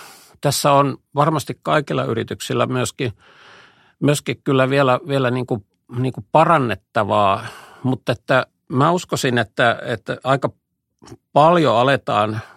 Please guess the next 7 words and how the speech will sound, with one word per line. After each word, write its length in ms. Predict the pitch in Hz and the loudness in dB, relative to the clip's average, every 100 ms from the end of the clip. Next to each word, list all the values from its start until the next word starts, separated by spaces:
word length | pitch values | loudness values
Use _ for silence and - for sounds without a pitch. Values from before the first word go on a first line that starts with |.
| _ 151 | _ -10
niinku 300 | 131 120 - | -6 -4 -2
jo 140 | 127 131 | -2 0
yrityksissäkin 680 | 156 151 - - - - - | -2 -4 -8 -12 -12 -10 -6
strategioita, 720 | - 143 151 - 107 - 92 | -2 0 0 -4 -6 -6 -8
kun 260 | 117 110 - _ _ _ _ - | -8 -10 -12 _ _ _ _ -4
asetetaan, 600 | 131 151 117 - 110 101 | -2 0 -4 -4 -4 -4
niin 200 | 110 110 | -6 -8